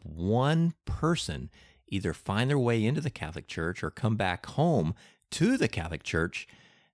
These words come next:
then perhaps I would have done something really worthy with my life. Well, I helped bring you into this world with my love and help of your mom,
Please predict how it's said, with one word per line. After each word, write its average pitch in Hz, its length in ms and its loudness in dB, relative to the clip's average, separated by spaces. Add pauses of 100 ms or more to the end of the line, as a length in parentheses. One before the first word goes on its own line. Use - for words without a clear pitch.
then 104 120 -2
perhaps 117 600 0
I 104 80 2
would 104 160 0
have 95 100 -4
done 110 200 -2
something 98 440 -2
really 127 420 0
worthy 107 480 0
with 76 220 -10
my 76 100 -6
life. 64 440 -12 (920)
Well, 131 420 2 (640)
I 415 100 2
helped 240 360 4
bring 160 300 2
you 262 240 2
into 101 160 2
this 95 180 -2
world 104 420 2 (240)
with 104 200 -2
my 107 200 2
love 120 680 0 (240)
and 87 260 -4
help 117 300 -2
of 101 120 -2
your 101 120 4
mom, 92 480 2